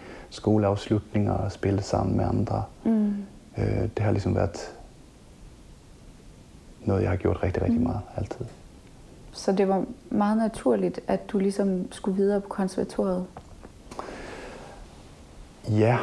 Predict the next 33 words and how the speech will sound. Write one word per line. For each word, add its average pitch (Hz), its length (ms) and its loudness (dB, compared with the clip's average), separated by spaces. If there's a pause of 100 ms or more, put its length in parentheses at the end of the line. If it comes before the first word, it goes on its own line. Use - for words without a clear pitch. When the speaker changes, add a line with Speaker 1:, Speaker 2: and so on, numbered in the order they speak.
(460)
Speaker 1:
jeg 107 120 4
tror, 123 220 6
at 107 120 6 (240)
i 120 60 4
løbet 113 280 6
af 101 120 6 (220)
gymnasiet, 104 680 4
der, 98 240 4 (180)
der 98 120 4 (160)
blev 95 200 4
det 90 80 4
helt 95 160 2
klart 92 240 2
mere, 92 380 4 (680)
øh, 87 60 4 (1900)
seriøst, 92 840 2
man 92 100 0
kan 92 80 2
sige. 90 640 0
Øh, 87 60 2 (760)
og 95 100 -2
jeg 90 140 4
søgte - 560 -2
ind 92 360 2
til, 90 240 2
øh, 85 280 4 (640)
nogle 92 80 -2
forskellige 90 360 0
skoler. 101 480 0
Jeg 98 160 0
søgte - 240 -4
faktisk - 280 0
ind, 92 300 2